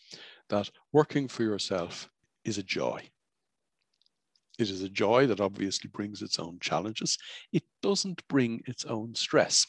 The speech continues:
Now, I was talking to a friend of ours in, uh, Chambéry, a couple of, a couple of hours from where we live, last summer. We were at a barbecue, and he was talking about how stressed he was at work.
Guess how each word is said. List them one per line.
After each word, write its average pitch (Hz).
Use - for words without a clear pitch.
Now, -
I 151
was 160
talking 151
to 123
a 110
friend 127
of 101
ours 107
in, 113
uh, 113
Chambéry, 117
a -
couple 113
of, -
a 110
couple 131
of 104
hours 98
from 104
where 95
we 92
live, 110
last 147
summer. 101
We 117
were 170
at 160
a 120
barbecue, 104
and 107
he 113
was 101
talking 110
about 92
how 95
stressed -
he -
was 85
at -
work. -